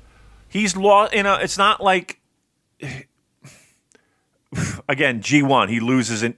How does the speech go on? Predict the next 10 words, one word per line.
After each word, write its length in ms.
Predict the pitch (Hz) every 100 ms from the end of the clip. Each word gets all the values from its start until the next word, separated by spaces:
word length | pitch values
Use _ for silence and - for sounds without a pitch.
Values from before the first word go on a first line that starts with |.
| -
to 80 |
Yano, 600 | 123 107 107 101 87 78 - _
you 120 | -
know, 180 | 101 98
in, 240 | 98 101 110
in 120 | 104
a 60 | 101
hair 240 | 110 117 113
pull 600 | - 117 107 104 101 98 _ -
roll-up 640 | 104 120 113 107 98 -